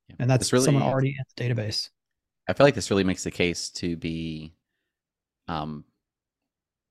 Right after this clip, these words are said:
Speaker 1: much more proactive. And, like, the marketer, we should always, like, that's kinda d-,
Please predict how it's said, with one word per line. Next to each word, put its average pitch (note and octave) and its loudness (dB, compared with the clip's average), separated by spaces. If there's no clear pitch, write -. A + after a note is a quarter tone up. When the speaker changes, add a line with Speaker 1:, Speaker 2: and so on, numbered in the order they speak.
Speaker 1:
much F#2+ 2
more E2 -2
proactive. C#2+ -2
And, D#2+ -8
like, F2 -2
the - 0
marketer, E2 2
we G#2+ 0
should G#2+ 2
always, F#2 4
like, - -6
that's - -8
kinda D#2 -2
d-, D2+ -8